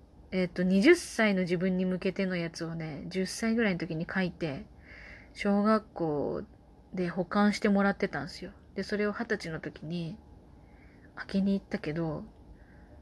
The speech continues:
私十歳ぐらいの時にはオタク始まってたから、なんかこう、すごいなんかこう、そんな感じのテンションでキモいこと書いてあったと思う。<laughs> 忘れちゃった。手紙は読んだなっていう記憶はあるけど。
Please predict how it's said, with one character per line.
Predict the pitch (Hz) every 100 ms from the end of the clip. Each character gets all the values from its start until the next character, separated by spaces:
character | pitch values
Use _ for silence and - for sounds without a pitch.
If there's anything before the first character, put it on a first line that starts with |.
| - -
私 | 196 202 -
十 | 180 190
歳 | 247 247
ぐ |
ら | 247
い |
の | 196
時 | 175
に | 165
は | 175
オ |
タ | 175 185
ク | 196
始 | 202 190
ま | 190
っ | 190
て | 202
た | 202
か | 143
ら、 | 151 139
な | 175 180
ん |
か | 170
こ | 175
う、 | 147
す | 185
ご | 185
い |
な | 170
ん |
か | 160
こ | - 170
う、 |
そ | -
ん | 185
な | 185
感 | 196
じ | 180
の | 185
テ | 185 190
ン |
シ | 175
ョ |
ン | 151
で | 156
キ | 170
モ | 170
い |
こ | 165
と | - -
書 |
い | 170
て | -
あ |
っ |
た | 185
と | -
思 | 180 185 180 - - - - - 202
う。 |
<laughs> | 233 - 262 247 - - - - - - - - - - 190
忘 | 233
れ |
ち | 226
ゃ |
っ | -
た。 | 277 - - - - -
手 | 208
紙 | 233 247
は |
読 | 233 254
ん |
だ | 175
な | 180
っ | -
て | 170
い |
う |
記 | 180
憶 | 170 170
は | 170
あ |
る | -
け |
ど。 | -